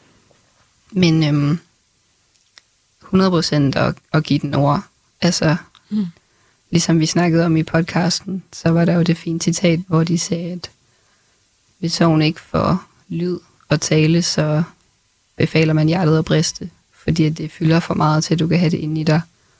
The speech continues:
Speaker 1: Så det er ligesom nødt til at komme ud. Og bedste måde, det kommer ud på, det er ved at tale om tingene.
Speaker 2: Det var faktisk det første spørgsmål, vi har fået, der, øhm, spørger fra den vinkel.
Speaker 1: Ja.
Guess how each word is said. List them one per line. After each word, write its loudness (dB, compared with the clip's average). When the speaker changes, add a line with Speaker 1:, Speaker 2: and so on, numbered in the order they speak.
Speaker 1:
Så -14
det 4
er 2
ligesom 2
nødt 2
til -6
at -4
komme 0
ud. 2
Og 2
bedste -2
måde, 2
det 2
kommer -10
ud -10
på, 0
det 0
er 2
ved -2
at 0
tale 2
om 2
tingene. -6
Speaker 2:
Det 2
var 2
faktisk -2
det 0
første 0
spørgsmål, 0
vi 0
har 0
fået, 0
der, 2
øhm, 2
spørger -2
fra 0
den 2
vinkel. 0
Speaker 1:
Ja. 0